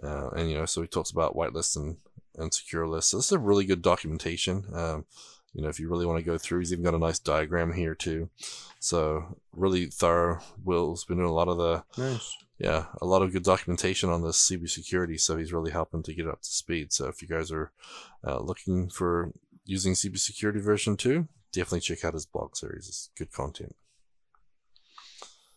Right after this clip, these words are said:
Speaker 2: I like that.
Speaker 1: So I did lie. There's one, uh, blog post in here with the slides from <laughs> Into the Box.
Speaker 2: How dare you?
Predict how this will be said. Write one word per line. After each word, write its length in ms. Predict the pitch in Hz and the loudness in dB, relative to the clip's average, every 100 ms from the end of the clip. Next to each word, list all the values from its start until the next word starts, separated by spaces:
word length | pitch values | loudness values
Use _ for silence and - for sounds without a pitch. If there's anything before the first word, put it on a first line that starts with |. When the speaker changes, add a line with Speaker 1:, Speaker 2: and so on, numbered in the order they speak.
| - - | -14 -6
Speaker 2:
I 60 | |
like 200 | 107 107 | -4 -4
that. 160 | 98 98 - _ _ - | -6 -8 -10 _ _ -2
Speaker 1:
So 120 | - | 6
I 40 | 117 | 10
did 160 | 160 | 10
lie. 400 | 117 98 87 101 107 | 10 10 10 6 4
There's 240 | 113 107 | 4 4
one, 260 | 98 101 104 | 6 6 8
uh, 200 | 98 87 | 8 6
blog 320 | 80 85 87 | 6 4 4
post 240 | - 85 - | 2 2 2
in 80 | |
here 120 | 87 85 | 2 0
with 120 | 80 | 2
the 40 | |
slides 380 | - 85 85 - | 4 6 6 4
from 220 | 87 85 | 2 0
<laughs> 100 | 82 | 0
Into 160 | - 101 | 0 0
the 100 | 80 | 0
Box. 520 | 78 80 - - - - - - - - - - _ _ _ _ - - | 2 2 2 -2 -2 -8 -20 -18 -20 -20 -20 -20 _ _ _ _ -18 -6
Speaker 2:
How 160 | 73 87 | -4 -4
dare 420 | - - - - | -6 -10 -10 -14
you? 220 | - - | -14 -14